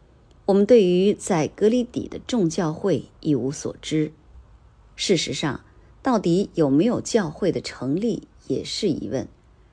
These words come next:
即使有一些聚会，也没有任何的发展。圣经中对于在耶路撒冷、以弗所和腓立比教会的众长老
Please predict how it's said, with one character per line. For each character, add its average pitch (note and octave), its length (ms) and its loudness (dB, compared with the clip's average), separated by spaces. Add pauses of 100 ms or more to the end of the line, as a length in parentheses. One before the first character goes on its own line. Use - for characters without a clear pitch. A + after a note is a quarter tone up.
(120)
即 F3 200 2
使 D#3+ 320 4
有 C#3+ 180 4
一 E3 80 2
些 F#3 240 -2
聚 F#3+ 240 -2
会， - 400 -4 (240)
也 D3 160 4
没 D#3 80 8
有 C#3 140 4
任 D#3+ 240 0
何 A2 200 -8
的 C3+ 80 -6
发 D#3 280 -8
展。 - 240 -16 (680)
圣 A#3+ 280 0
经 A#3+ 200 2
中 B3 460 2
对 A#3 160 6
于 F#3+ 100 2
在 G3 280 -2
耶 A3+ 180 0
路 A#3 140 4
撒 A3+ 260 -4
冷、 C#3 380 0 (220)
以 C#3+ 120 -2
弗 F3 220 -2
所 - 360 -6
和 D3+ 240 0
腓 D#3 240 0
立 F3+ 140 0
比 - 240 -6
教 E3 240 -4
会 D3+ 220 -2
的 A2+ 80 -6
众 A3 280 -2
长 C3+ 240 -4
老 A2+ 220 -4